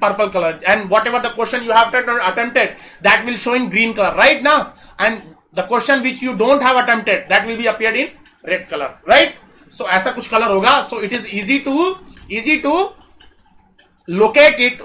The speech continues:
when we finish the whole question paper। See, ये कर दिया। Now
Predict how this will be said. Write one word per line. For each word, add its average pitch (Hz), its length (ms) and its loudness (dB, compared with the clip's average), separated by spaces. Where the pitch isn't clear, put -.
when 269 240 2
we 277 100 0
finish 247 220 -2
the 254 100 4
whole 226 320 0
question 160 220 -10
paper। 139 260 -16
See, 196 160 -4
ये 247 240 4
कर 247 100 0
दिया। 214 240 -2
Now 214 200 4